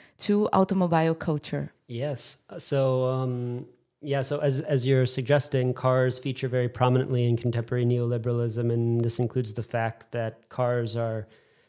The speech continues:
Speaker 2: kind of in-, intertwined with a distinct form of, of subjectivity that we could loosely call neoliberal. And the kind of backdrop to this, this claim or this observation would be that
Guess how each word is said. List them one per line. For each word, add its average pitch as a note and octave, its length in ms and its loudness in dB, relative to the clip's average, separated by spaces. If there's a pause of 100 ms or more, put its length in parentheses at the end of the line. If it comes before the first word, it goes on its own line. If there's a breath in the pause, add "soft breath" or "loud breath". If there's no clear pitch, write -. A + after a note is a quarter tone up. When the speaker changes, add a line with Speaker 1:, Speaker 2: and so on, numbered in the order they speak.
Speaker 2:
kind C3 80 4
of A#2+ 80 2
in-, D3 280 4
intertwined C3+ 640 6
with B2+ 120 4
a C3+ 40 6
distinct B2+ 580 2
form B2 400 0
of, A#2+ 500 -2
of A#2+ 400 0
subjectivity A#2 720 2
that A2 140 -4
we A#2+ 80 -2
could A2+ 200 -4
loosely A2+ 380 0
call A2+ 340 -6
neoliberal. A2+ 760 -4 (540 soft breath)
And A#2+ 560 2 (160)
the C3 80 -2
kind B2+ 160 -4
of B2 80 -6
backdrop C3 580 2
to B2+ 100 0
this, A2+ 460 -4
this - 200 -8
claim A#2+ 440 2
or A#2 60 2
this A2 200 -4
observation A#2 640 -2
would A2+ 140 -2
be A#2+ 120 2
that A2 300 -2